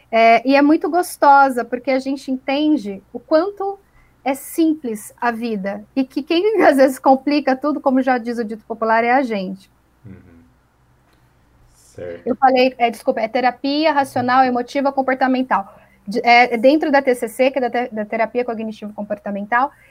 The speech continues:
Speaker 1: isso ajuda muito a, é, os Estados Unidos, eles, é um dos países que mais usa essa abordagem, e é uma delícia, porque é uma abordagem simples,
Speaker 2: Uhum.
Speaker 1: sabe? A vida, ela é, ela é simples.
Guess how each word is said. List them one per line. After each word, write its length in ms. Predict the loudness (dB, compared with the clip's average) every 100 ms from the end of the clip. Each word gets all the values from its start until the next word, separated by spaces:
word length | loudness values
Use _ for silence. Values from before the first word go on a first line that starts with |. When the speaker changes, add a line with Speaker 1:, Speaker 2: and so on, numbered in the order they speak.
| _ -4
Speaker 1:
isso 260 | -4 2
ajuda 380 | 2 2 2 2
muito 360 | 2 2 0 2
a, 440 | 2 2 0 -2 -4
é, 640 | -2 0 0 0 -4 -6
os 100 | -8
Estados 320 | -6 0 0 2
Unidos, 360 | -2 -2 -2
eles, 360 | -2 -2 -4 -4
é 100 | -4
um 120 | -4
dos 120 | -6
países 360 | -2 -2 -2 -8
que 80 | -6
mais 320 | -2 0 0
usa 200 | -2 -2
essa 140 | -4
abordagem, 720 | -4 -4 -2 2 4 2 -2 -14 _ _ _ _ _
e 80 | 0
é 40 |
uma 120 | 4 4
delícia, 540 | 4 2 2 2 -2
porque 240 | -2 0
é 40 | 4
uma 100 | 4
abordagem 420 | 4 4 2 2
simples, 880 | -4 -6 2 2 2 -2 -12 -12 -20 _ _ _
Speaker 2:
Uhum. 60 | -10
Speaker 1:
sabe? 360 | -2 2 2 0
A 40 |
vida, 360 | 0 0 4 6
ela 100 | 6
é, 200 | 6 4
ela 140 | 0
é 40 |
simples. 680 | 0 -4 -6 -6 -10 -18 -20